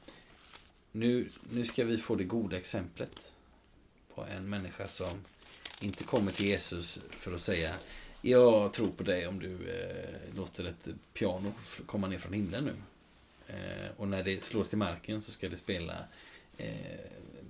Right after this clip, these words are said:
ska det spela Månskensonatens andra sats."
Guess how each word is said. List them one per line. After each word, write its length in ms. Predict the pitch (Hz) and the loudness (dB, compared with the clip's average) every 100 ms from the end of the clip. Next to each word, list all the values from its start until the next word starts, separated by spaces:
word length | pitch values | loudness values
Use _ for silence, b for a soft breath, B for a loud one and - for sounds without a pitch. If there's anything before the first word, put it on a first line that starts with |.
| 107 - B B B | -18 -20 B B B
ska 200 | - 101 | -6 -4
det 60 | |
spela 180 | - 98 | 0 2
Månskensonatens 880 | 98 92 85 92 - 95 85 - 101 | 4 4 0 -6 -4 -4 -4 -8 -8
andra 340 | - 92 85 - | -6 -4 -6 -8
sats." 460 | - - - - | -10 -10 -12 -10